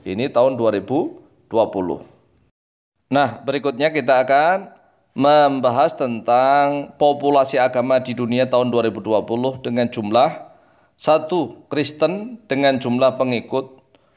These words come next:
dua miliar tiga ratus delapan puluh dua juta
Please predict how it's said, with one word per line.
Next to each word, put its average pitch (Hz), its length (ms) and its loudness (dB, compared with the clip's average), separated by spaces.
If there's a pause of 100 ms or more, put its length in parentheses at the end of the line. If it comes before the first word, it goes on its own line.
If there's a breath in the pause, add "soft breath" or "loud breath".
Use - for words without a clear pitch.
(140)
dua 143 260 2
miliar 139 540 -2
tiga 131 320 2
ratus 123 320 0
delapan 127 560 2
puluh 139 340 -2
dua 123 300 0
juta 127 560 -6